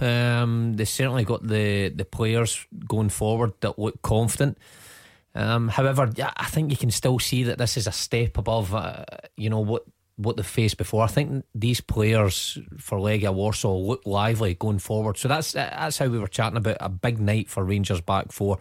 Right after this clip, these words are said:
Uh, they look settled together, but they're gonna be tested here tonight. So ten minutes in, they've started well, but a long way to go.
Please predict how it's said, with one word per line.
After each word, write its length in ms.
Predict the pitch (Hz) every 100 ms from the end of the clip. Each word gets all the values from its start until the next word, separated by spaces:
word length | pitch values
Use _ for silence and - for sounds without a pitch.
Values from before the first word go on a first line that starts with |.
| - - - - _ -
Uh, 140 | - -
they 120 | 110
look 200 | 110 -
settled 500 | - 123 131 127 113 -
together, 360 | - 113 123 120
but 300 | 98 113 - -
they're 120 | 107
gonna 260 | 101 131 123
be 120 | 104
tested 500 | - 107 104 - 90
here 180 | - 107
tonight. 380 | - 101 101 95
So 240 | 110 101 - - - -
ten 180 | - 165
minutes 280 | 165 143 -
in, 240 | 147 135
they've 120 | 110 -
started 440 | - 135 - 113
well, 220 | 113 127
but 140 | 110 -
a 20 |
long 220 | 110 120
way 100 | 113
to 60 | 92
go. 220 | 107